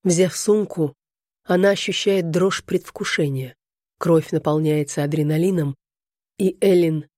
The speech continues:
спотыкается по пути к выходу. Они уже близко. Складывают фрагмент за фрагментом. Семьдесят восемь.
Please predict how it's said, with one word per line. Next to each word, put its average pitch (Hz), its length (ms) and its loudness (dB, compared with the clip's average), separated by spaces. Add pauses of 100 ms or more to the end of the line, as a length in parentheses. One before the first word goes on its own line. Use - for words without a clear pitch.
(120)
спотыкается 180 840 -4
по 156 100 -4
пути 160 320 -4
к 160 140 -14
выходу. 143 500 -6 (760)
Они 156 260 0
уже 147 180 -2
близко. 147 540 -6 (640)
Складывают 147 800 -2
фрагмент 143 720 -4 (320)
за 160 160 -4
фрагментом. 139 720 -4 (2250)
Семьдесят 185 720 -2
восемь. 147 480 -4